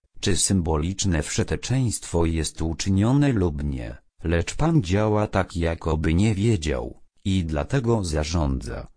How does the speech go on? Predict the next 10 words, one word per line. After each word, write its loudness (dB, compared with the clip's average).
aby 0
przeprowadzić -2
swój -4
Kościół -2
przez -4
ciężkie 0
próby, 2
zarządzony 2
od 0
Boga, 0